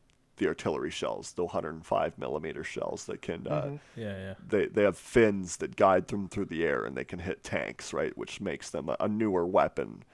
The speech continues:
Speaker 1: that, uh, is effective against the greatest weapon that the Russians can draw upon, which is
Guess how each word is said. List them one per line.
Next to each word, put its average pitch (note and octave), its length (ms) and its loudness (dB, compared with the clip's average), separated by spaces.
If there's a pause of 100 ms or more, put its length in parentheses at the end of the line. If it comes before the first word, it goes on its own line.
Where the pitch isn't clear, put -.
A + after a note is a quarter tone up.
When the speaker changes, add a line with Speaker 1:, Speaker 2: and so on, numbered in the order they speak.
(240)
Speaker 1:
that, D#2+ 160 -2 (240)
uh, D#2+ 300 0 (360)
is E2 380 -4 (920)
effective F#2 520 2
against E2+ 440 -2 (180)
the G#2+ 80 0
greatest F#2 460 0
weapon E2+ 320 2
that D#2+ 100 -4
the E2+ 80 -4
Russians D#2 480 -2
can D#2+ 140 -8
draw D2+ 240 2
upon, D2 320 -4
which B1 200 -10
is F2+ 160 -8